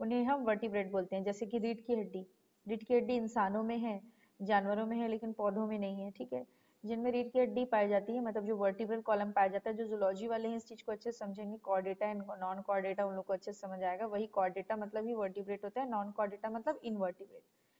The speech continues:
ठीक है। तो vertebral column जिसमें होता है, जो रीढ़ की हड्डी पाई जाती है, वो आपके vertebrate के अंतर्गत आते हैं, जैसे कि हम सभी, मतलब हर humans, इंसान, इसके अलावा जो जानवर होते हैं वो भी।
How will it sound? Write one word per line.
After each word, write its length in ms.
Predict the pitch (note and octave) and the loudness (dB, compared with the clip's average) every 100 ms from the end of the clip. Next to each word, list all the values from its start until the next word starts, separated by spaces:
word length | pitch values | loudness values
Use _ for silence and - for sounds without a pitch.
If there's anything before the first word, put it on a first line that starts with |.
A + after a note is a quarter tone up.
| _ | _
ठीक 160 | C#4 B3+ | -4 -2
है। 100 | - _ _ _ _ - | -4 _ _ _ _ 0
तो 100 | A#3 | 2
vertebral 460 | G#3+ A3 A#3 B3+ | 2 2 4 4
column 380 | B3+ G#3 G#3 A#3 | 6 4 4 0
जिसमें 300 | A3+ G#3+ A#3 | -2 -4 -4
होता 240 | G#3 G3 | -2 0
है, 100 | A#3 | 0
जो 120 | A3+ A3 | 2 0
रीढ़ 160 | G#3+ | -2
की 160 | G#3 A3 | -4 -2
हड्डी 220 | G3+ G#3+ | 0 0
पाई 260 | G#3+ F#3+ F#3+ | 2 2 4
जाती 240 | F#3+ C4 | 0 0
है, 60 | C4 | 0
वो 140 | G#3+ | 2
आपके 280 | F#3+ - C#4 | 2 2 0
vertebrate 540 | B3 G3 G3+ G3 G3+ | 0 0 -4 -6 -8
के 120 | - | 0
अंतर्गत 460 | C4+ A3 G#3 G3 F#3+ | 2 2 0 0 4
आते 200 | F3 A3 | 4 4
हैं, 80 | A#3 | -2
जैसे 240 | G3+ G3+ | -2 -4
कि 140 | G3+ B3 | -4 -2
हम 180 | G3+ | -2
सभी, 360 | F#3+ F3+ G3 G3 - G3+ | -2 -4 -4 -10 -10 -8
मतलब 300 | G3 B3+ - _ _ | 4 4 4 _ _
हर 200 | G#3+ G3+ G#3 | 6 6 4
humans, 520 | G#3 G#3+ C4 D#4 - _ _ G#3 | 2 2 2 0 -14 _ _ -4
इंसान, 440 | G3+ G3 G#3 D#4+ - - _ - | 0 6 6 6 -2 -20 _ -6
इसके 200 | G#3 G#3+ | 0 4
अलावा 240 | G#3 G3+ | 6 6
जो 160 | G3+ G3+ | 4 2
जानवर 360 | F#3+ F#3 G#3+ | 2 4 2
होते 200 | A3+ A3 | 2 2
हैं 60 | A#3 | 2
वो 160 | G#3 G3+ | 2 2
भी। 180 | D4+ | 0